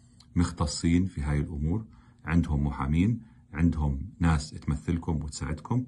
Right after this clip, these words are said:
وهم بيتواصلوا من جهتهم مع ال اف بي اي أو مع الشرطة المحلية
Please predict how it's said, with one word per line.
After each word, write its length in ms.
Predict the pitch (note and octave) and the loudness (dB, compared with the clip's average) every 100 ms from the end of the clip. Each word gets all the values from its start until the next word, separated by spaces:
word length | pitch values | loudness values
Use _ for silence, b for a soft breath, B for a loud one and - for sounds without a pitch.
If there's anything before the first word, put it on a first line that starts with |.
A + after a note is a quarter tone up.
| B B B - | B B B 0
وهم 220 | E2+ F2+ | 4 6
بيتواصلوا 560 | D2+ D#2 E2+ E2 D#2+ D#2 | 4 2 -2 0 0 2
من 120 | D2+ | 2
جهتهم 420 | D2 E2 - E2+ | 2 -2 0 0
مع 160 | D#2 C#2 | 0 -2
ال 100 | D2 | -8
اف 80 | - | -8
بي 80 | D2 | -4
اي 180 | F2 | -4
أو 100 | F#2 | -2
مع 140 | D2+ C#2 | -2 -2
الشرطة 320 | - D#2 D2+ | -4 -6 -2
المحلية 640 | C#2+ C#2+ D2 F#2 G#2 G#2 | -4 -2 2 4 4 2